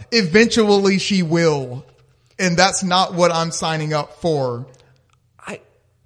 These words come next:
Speaker 2: I feel like with most dating app situations, I, at least for me personally, I go into it with the intention to either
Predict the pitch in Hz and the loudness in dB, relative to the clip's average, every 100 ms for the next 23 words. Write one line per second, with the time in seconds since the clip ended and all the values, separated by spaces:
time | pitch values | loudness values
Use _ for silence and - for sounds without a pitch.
0 | _ - - _ _ _ - 160 208 214 | _ -20 -20 _ _ _ -10 -8 -2 0
1 | 202 160 135 135 131 135 - - 139 123 | 0 -2 -6 -2 -2 -4 -8 -10 -6 -2
2 | 120 127 123 117 - 127 123 120 117 120 | -2 -2 -2 -4 -8 -8 -4 -4 -4 -8
3 | 113 107 110 - - _ _ _ _ _ | -8 -10 -12 -14 -18 _ _ _ _ _
4 | _ _ - 160 - - - 165 160 156 | _ _ -8 -8 -8 -10 -2 0 0 -2
5 | 139 131 117 110 - 87 - _ _ _ | -4 -2 -2 -2 -10 -16 -20 _ _ _
6 | _ _ _ - 143 151 147 135 123 131 | _ _ _ -2 0 0 -2 -2 -4 -4
7 | 120 107 104 - - - 127 120 - 110 | -4 -4 -8 -14 -20 -12 -8 -8 -8 -10
8 | - 117 - 107 107 117 101 101 104 95 | -10 -10 -8 -10 -10 -8 -6 -6 -8 -10